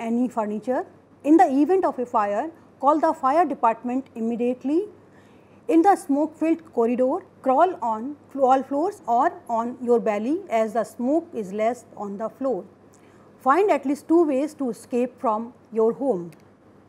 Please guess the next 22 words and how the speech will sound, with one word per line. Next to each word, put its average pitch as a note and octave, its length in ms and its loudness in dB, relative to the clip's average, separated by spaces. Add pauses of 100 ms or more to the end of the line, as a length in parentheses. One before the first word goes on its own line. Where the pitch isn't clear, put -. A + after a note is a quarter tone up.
(1000)
Make D#4+ 260 4
sure D#4 180 0
that A#3+ 320 0
you C4 140 -2
remove B3+ 380 -2
all D4+ 280 0
the F4 120 2
waste C4 300 -4
material C4 500 -2
from A3+ 320 -6
workplace D4 640 -2
and A3 200 -6
home B3+ 360 0 (120)
on A#3+ 200 -2
regular A3+ 340 -2
basis. C4 500 -6 (420)
Hazardous D#4 640 0
materials B3+ 540 -2
such B3 280 -4
as A3+ 180 -6 (100)
paint, C4+ 460 0
solvents, B3 640 -2